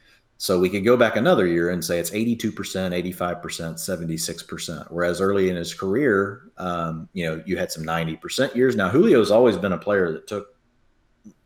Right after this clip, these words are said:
his, the type of workload and the way he plays the game takes a heavy toll on your body. So he was never one of these ninety-five percent route players. But what we've seen is a deterioration in availability over the last three years.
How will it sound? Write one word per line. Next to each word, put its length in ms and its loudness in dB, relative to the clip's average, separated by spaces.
his, 500 -4
the 80 -6
type 320 -2
of 80 0
workload 580 -2
and 140 -4
the 60 -6
way 160 -4
he 100 -10
plays 260 -6
the 100 -6
game 340 -6
takes 200 -14
a 60 -10
heavy 240 -6
toll 320 -6
on 60 -10
your 100 -12
body. 400 -6
So 120 -2
he 120 6
was 120 2
never 320 6
one 160 4
of 80 -2
these 160 -2
ninety-five 600 -6
percent 420 -10
route 360 -8
players. 540 -10
But 180 -2
what 120 -6
we've 160 -10
seen 240 -2
is 100 -2
a 60 -2
deterioration 800 -2
in 100 -6
availability 800 -4
over 140 -10
the 60 -8
last 360 -8
three 160 -8
years. 400 -10